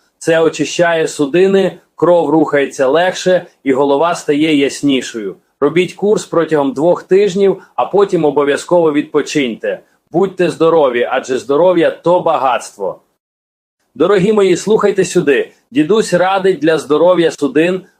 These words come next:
використовувати простий дар поля, конюшину. Візьміть столову ложку її квітів,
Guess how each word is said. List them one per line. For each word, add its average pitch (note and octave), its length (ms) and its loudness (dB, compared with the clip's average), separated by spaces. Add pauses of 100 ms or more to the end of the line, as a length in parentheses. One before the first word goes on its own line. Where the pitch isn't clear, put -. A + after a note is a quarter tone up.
використовувати E3 1000 0
простий D#3 480 0
дар D#3+ 460 -2
поля, C3+ 460 0 (180)
конюшину. D3 840 -2 (340)
Візьміть E3+ 480 0
столову E3+ 600 0
ложку E3+ 580 0
її C3+ 400 0
квітів, B2+ 640 -2